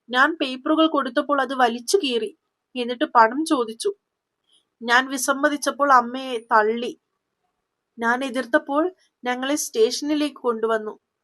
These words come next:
എന്നെയും അമ്മയെയും തല്ലി. ഞങ്ങളുടെ വാക്കാരും കേൾക്കില്ലെന്നും പറഞ്ഞു. നിഷയുടെ മുഖത്ത് കോപം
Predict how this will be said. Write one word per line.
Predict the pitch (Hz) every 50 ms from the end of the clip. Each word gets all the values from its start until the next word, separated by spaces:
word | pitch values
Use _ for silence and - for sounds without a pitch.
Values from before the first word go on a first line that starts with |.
| _ _ _ _ _ _ _ 226
എന്നെയും | 233 226 233 240 262 285 285 262 - -
അമ്മയെയും | 214 226 233 240 254 277 285 294 294 285 262 254
തല്ലി. | 233 220 214 214 214 - _ _ _ _ _ _ _ _ _ _ - 214
ഞങ്ങളുടെ | 214 214 226 233 233 269 262
വാക്കാരും | 233 240 220 233 233 233 269 254 247 247 247 262 262 254 -
കേൾക്കില്ലെന്നും | 240 226 226 226 233 - 294 302 311 277 269 247 233
പറഞ്ഞു. | 220 208 202 202 202 - - _ _ _ _ _ _ _ _ _ _ _ _ _ _ _ _ _ _ _ _ _ _ _ _ -
നിഷയുടെ | 185 196 208 202 - 240 233 240 233 254 254
മുഖത്ത് | 240 240 233 - 247 240 - 254 247 -
കോപം | - 240 226 233 240 233 254 240